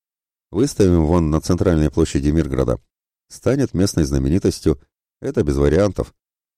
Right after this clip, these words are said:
Ну и доход хороший приносить будет, это уж точно". "Голову ему надо отрубить и на кол насадить", буркнул угрюмо Мирослав, не обращая внимания на мрачный взгляд Ратибора. "Сколько эти твари наших положили, а?"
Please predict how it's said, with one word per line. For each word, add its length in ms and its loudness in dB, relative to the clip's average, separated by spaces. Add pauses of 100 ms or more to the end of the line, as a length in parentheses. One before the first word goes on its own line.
Ну 200 0
и 40 0
доход 360 0
хороший 420 0
приносить 440 0
будет, 420 0
это 200 -4
уж 160 -2
точно". 360 -2 (760)
"Голову 800 2
ему 260 4
надо 340 0
отрубить 480 -2
и 40 0
на 140 -2
кол 260 -2
насадить", 500 -2 (560)
буркнул 400 -2
угрюмо 320 0
Мирослав, 520 -2 (380)
не 100 -4
обращая 460 2
внимания 480 0
на 140 0
мрачный 360 0
взгляд 280 -2
Ратибора. 520 -4 (500)
"Сколько 520 -2
эти 240 2
твари 360 2
наших 360 -2
положили, 440 -2
а?" 220 -2